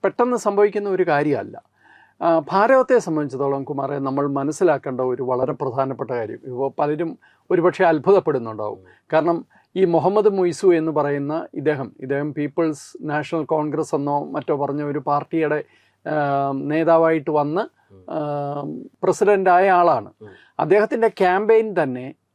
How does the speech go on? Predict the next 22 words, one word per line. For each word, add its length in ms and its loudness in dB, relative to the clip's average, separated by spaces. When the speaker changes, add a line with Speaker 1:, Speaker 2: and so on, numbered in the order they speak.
Speaker 1:
ആ, 400 -10
പ്രോ 360 2
ചൈനയായിരുന്നു, 920 -4
ഇന്ത്യ 380 2
ബോയ്ക്കോട്ടായിരുന്നു, 880 0
Speaker 2:
ഉം. 200 -20
Speaker 1:
ഇന്ത്യയെ 300 4
ഒഴിവാക്കുക, 720 2
ഇന്ത്യയുടെ 340 4
അപ്രമാദിത്വം 720 2
ഒഴിവാക്കുക 720 -2
എന്ന് 160 0
പറഞ്ഞായിരുന്നു 720 2
ഇദ്ദേഹത്തിൻ്റെ 520 2
ഇലക്ഷൻ 340 0
ക്യാമ്പയിൻ 320 0
തന്നെ. 280 -16
Speaker 2:
ഉം. 180 -20
Speaker 1:
പൂർണ്ണമായിട്ടും 600 4
ഇന്ത്യ 220 2
വിരുദ്ധനായിട്ട് 680 0
തന്നെയാണ് 320 -4